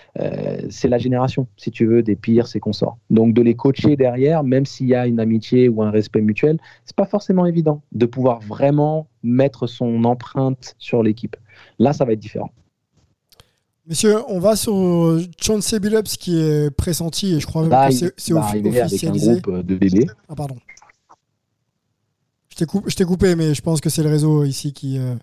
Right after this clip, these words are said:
Speaker 2: qui ne fonctionnait plus. Je te laisse reprendre, Angelo, je me débrouillerai sur le, le montage.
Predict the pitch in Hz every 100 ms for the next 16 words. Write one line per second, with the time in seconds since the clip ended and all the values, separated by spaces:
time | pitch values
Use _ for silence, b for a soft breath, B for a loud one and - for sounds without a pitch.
0 | _ B B B - 139 151 - 151 143
1 | 175 - 175 165 175 - 175 160 143 151
2 | 147 139 135 139 135 139 143 143 147 127
3 | 127 127 123 123 -